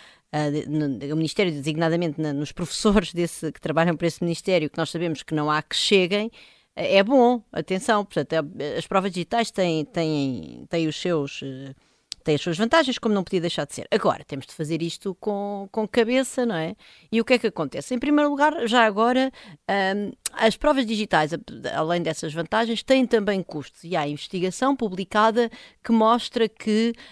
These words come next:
as provas digitais levam os alunos, as provas de, de aferição digitais, estamos a falar, obviamente, de jovens, de, de alunos jovens, ahm, de alunos dentro do ensino obrigatório, nos Estados Unidos, há,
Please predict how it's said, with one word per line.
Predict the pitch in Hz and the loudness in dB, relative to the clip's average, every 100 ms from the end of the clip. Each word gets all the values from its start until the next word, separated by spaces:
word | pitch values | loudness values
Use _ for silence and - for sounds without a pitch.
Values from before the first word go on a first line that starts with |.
| 160 | -8
as | - 190 - | -2 -2 2
provas | 233 190 196 | 4 4 2
digitais | 180 196 202 - 190 202 | -2 -2 -2 0 2 2
levam | 190 214 220 220 | 0 0 0 0
os | 208 180 | 0 2
alunos, | 190 180 180 196 208 - - | 2 2 2 0 -4 -8 -8
as | 160 | -6
provas | - 156 151 151 156 | -2 -2 0 -4 -4
de, | 147 135 | -6 -8
de | 139 | -8
aferição | - 151 - 156 | -8 -6 -2 -2
digitais, | 147 151 - 160 139 | -4 -4 2 2 2
estamos | 131 131 | -6 -10
a | |
falar, | - 147 135 | -6 -2 -2
obviamente, | 135 151 147 127 | -2 0 0 -2
de | 135 | -4
jovens, | 147 143 131 123 - | -2 -2 -4 -10 -14
de, | 98 131 | -18 -18
de | 127 | -10
alunos | 135 151 143 135 | -6 -2 -2 0
jovens, | 147 151 170 240 247 - - - - - | 4 4 4 2 0 -6 -14 -20 -20 -4
ahm, | 156 147 143 143 139 | 0 2 2 0 -2
de | 139 | -2
alunos | 156 165 143 | 0 0 2
dentro | 156 147 151 | 0 -2 -2
do | 147 | -2
ensino | 147 - 151 | -2 -2 -2
obrigatório, | 143 160 170 - 165 170 202 | -2 -2 -2 0 2 2 0
nos | 196 | -2
Estados | - 180 165 151 | -2 0 0 0
Unidos, | 160 170 190 | 0 0 0
há, | - | -2